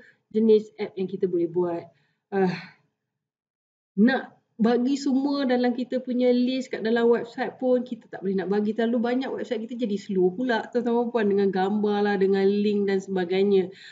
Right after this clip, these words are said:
So, apa yang akan berlaku sebentar lagi ni? Saya akan tunjukkan, saya akan bagi sneak peek lah. Ah, saya akan bagi sneak peek masuk dalam sistem kita dan tuan-tuan dan puan-puan saya akan explain. Tapi memang dia lambat sikit lah explain. Tapi kalau tuan-tuan dan puan-puan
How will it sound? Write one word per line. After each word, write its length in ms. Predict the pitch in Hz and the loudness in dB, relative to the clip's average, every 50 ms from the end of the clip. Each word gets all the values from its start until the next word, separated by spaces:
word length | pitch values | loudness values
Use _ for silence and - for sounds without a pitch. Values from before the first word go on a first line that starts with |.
| - _ | -20 _
So, 80 | _ - | _ -8
apa 240 | - - - - - 330 | -6 -6 -10 -6 -4 -4
yang 240 | 311 294 262 262 254 | -4 -4 -6 -8 -8
akan 100 | 254 247 220 | -6 -6 -2
berlaku 480 | 220 226 226 226 226 226 - - 247 226 | 0 2 2 0 -2 -4 -8 -6 -6 -4
sebentar 400 | - 233 208 214 208 208 - 208 | -2 0 0 0 -2 -2 -2 -2
lagi 400 | 202 202 202 196 190 196 202 190 | 0 0 0 0 -2 -2 -2 -2
ni? 240 | 226 262 240 190 127 - _ _ _ _ _ _ - - - _ | 0 0 0 -2 -2 -6 _ _ _ _ _ _ -20 -20 -20 _
Saya 240 | _ - 247 247 247 | _ 0 0 0 2
akan 160 | 254 240 233 | 0 -4 -4
tunjukkan, 720 | - 269 262 262 277 254 320 302 - - - 226 196 190 | -2 -4 -4 -4 -2 0 0 0 0 -2 -2 -2 -2 -2
saya 160 | - 233 226 226 | -2 -4 -4 -4
akan 160 | 226 247 240 | -2 -2 -2
bagi 320 | 233 262 262 254 254 285 | -2 -2 -2 -2 -2 -4
sneak 320 | 254 - 311 302 226 - _ | -2 -2 -2 -2 -2 -4 _
peek 160 | 294 262 143 | -6 -2 0
lah. 240 | - 208 185 - - - - - | 0 0 0 -4 -10 -14 -10 -6
Ah, 160 | 180 180 175 | -2 -2 -2
saya 160 | 175 180 214 | -2 0 -2
akan 160 | 208 214 214 | 0 0 0
bagi 240 | 202 220 226 226 262 262 - | 0 0 -2 -2 -4 -6 -6
sneak 160 | 269 254 247 | -6 -8 -6
peek 240 | - 294 277 220 - | -4 -6 -4 -4 -4
masuk 480 | 233 240 247 254 247 - - 285 247 220 240 | -2 -2 -2 -2 -2 -4 -2 -2 -2 0 2
dalam 160 | 247 247 247 247 | 2 2 2 0
sistem 420 | 247 247 240 240 - - 254 247 247 | 0 -4 -6 -8 -6 -6 -4 -4 -2
kita 320 | 247 247 233 - 320 349 427 415 - - - - - - _ - | -4 -6 -8 -2 0 0 0 0 -4 -14 -18 -20 -20 -10 _ 0
dan 160 | 233 240 226 | 0 2 2
tuan-tuan 320 | 247 233 233 220 233 226 | 2 2 2 0 0 2
dan 80 | 233 226 | 0 2
puan-puan 320 | 226 240 240 233 247 247 | 2 2 2 2 2 0
saya 160 | 247 247 214 214 | 0 0 -2 -2
akan 160 | 226 226 185 | 0 -2 -2
explain. 480 | 208 208 - - - 233 214 180 - - - - - _ | -2 -2 -4 -6 2 2 2 2 2 -4 -12 -20 -20 _
Tapi 240 | _ 240 240 320 330 | _ -2 2 4 4
memang 240 | 311 311 294 285 285 | 4 4 2 0 0
dia 160 | 285 302 277 | 0 0 0
lambat 320 | 262 269 285 285 285 247 | 2 2 2 2 2 0
sikit 240 | 247 - - - 302 311 302 | -4 -6 -4 -4 -2 0 0
lah 80 | 302 | 0
explain. 400 | 285 285 - - - 339 294 240 208 - | -2 -4 -2 2 2 2 2 2 -2 -6
Tapi 180 | 214 - - | -10 -12 -10
kalau 240 | - - 302 294 294 | -6 -2 -2 -2 -2
tuan-tuan 240 | - 269 247 285 240 | -4 -8 -8 -8 -8
dan 60 | 240 | -8
puan-puan 220 | 254 247 - 285 | -8 -8 -6 -6